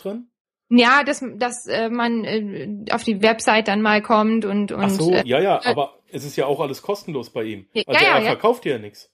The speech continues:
Speaker 2: Ja, nee, du
Speaker 1: Er sagt,
Speaker 2: verkaufst
Speaker 1: „Schau dir meine Videokurse an“, aber Videokurse sind auch kostenlos.
Speaker 2: Richtig, richtig, das stimmt, das
Speaker 1: Das ist,
Speaker 2: stimmt, ja.
Speaker 1: das ist ja
Speaker 2: Das
Speaker 1: richtig cool. Das Buch ist
Speaker 2: das
Speaker 1: kostenlos, die Videokurse sind kostenlos. Ja.
Speaker 2: Definitiv. Ja, ich sag mal, Werbung halt in Anführungsstrichen. Man macht
Speaker 1: Ja.
Speaker 2: noch mal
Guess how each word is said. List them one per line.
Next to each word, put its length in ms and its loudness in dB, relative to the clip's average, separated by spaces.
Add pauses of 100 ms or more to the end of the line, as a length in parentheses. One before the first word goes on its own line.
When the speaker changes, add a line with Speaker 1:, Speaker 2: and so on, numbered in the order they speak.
(180)
Speaker 2:
Ja, 160 0 (180)
nee, 260 4
du 100 -10
Speaker 1:
Er 20 -6
sagt, 140 2
Speaker 2:
verkaufst 240 4
Speaker 1:
„Schau 120 6
dir 100 4
meine 200 0
Videokurse 480 -2
an“, 80 0
aber 260 0
Videokurse 480 -6
sind 140 -4
auch 180 -2
kostenlos. 540 -8
Speaker 2:
Richtig, 260 -12 (320)
richtig, 440 -6
das 160 4
stimmt, 340 -4 (100)
das 160 2
Speaker 1:
Das 20 -8
ist, 40 -8
Speaker 2:
stimmt, 200 2
ja. 60 6
Speaker 1:
das 140 2
ist 60 2
ja 100 6
Speaker 2:
Das 100 4
Speaker 1:
richtig 320 -4
cool. 160 0
Das 140 -4
Buch 200 0
ist 80 2
Speaker 2:
das 40 -14
Speaker 1:
kostenlos, 420 0
die 120 -12
Videokurse 480 -6
sind 140 -12
kostenlos. 420 -8 (480)
Ja. 180 2 (680)
Speaker 2:
Definitiv. 400 -14
Ja, 140 4
ich 80 -6
sag 120 2
mal, 80 -6 (240)
Werbung 640 0
halt 120 -2
in 80 -2
Anführungsstrichen. 640 -4
Man 120 -4
macht 100 4
Speaker 1:
Ja. 120 4
Speaker 2:
noch 60 -2
mal 160 -4